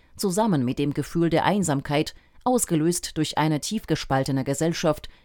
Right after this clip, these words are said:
die sich zunehmend nur noch online trifft, hat zu einem psychischen Notfall geführt.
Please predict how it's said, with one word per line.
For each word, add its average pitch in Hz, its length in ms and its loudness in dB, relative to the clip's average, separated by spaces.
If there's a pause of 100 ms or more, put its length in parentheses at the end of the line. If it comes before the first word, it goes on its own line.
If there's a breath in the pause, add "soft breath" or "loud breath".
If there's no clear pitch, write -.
(200 soft breath)
die 208 60 2
sich - 260 -2
zunehmend 190 600 0
nur 165 160 2
noch 156 280 0
online 196 420 2
trifft, 175 380 -2 (320 soft breath)
hat 262 180 -4
zu 226 120 -2
einem 208 260 2
psychischen 185 500 0
Notfall 151 460 0
geführt. 117 540 -8